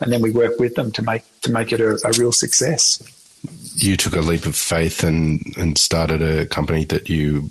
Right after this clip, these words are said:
Speaker 2: believed in. Um, how has starting Kookaburra changed you?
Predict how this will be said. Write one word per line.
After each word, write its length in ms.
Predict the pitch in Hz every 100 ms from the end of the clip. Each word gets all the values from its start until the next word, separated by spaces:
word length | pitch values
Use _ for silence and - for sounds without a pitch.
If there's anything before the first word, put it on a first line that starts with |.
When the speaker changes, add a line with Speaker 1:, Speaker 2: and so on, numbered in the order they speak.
| -
Speaker 2:
believed 520 | 78 76 78 85 -
in. 320 | 76 78 131 - - - - - - -
Um, 340 | - - 73 127 101 - 110
how 280 | - - 165
has 160 | 127 -
starting 400 | - 82 82 82
Kookaburra 420 | 82 76 80 76
changed 440 | - 76 76 -
you? 160 | 80